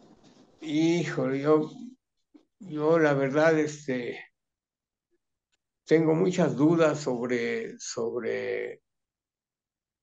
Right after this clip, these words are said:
la pelea pasada. Eh,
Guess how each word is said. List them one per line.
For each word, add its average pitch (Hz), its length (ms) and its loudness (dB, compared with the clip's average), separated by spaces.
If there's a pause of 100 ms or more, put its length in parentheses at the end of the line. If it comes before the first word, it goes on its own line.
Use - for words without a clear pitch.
(160)
la 117 240 -2
pelea 147 320 0
pasada. 135 680 -2 (1600)
Eh, 110 960 -4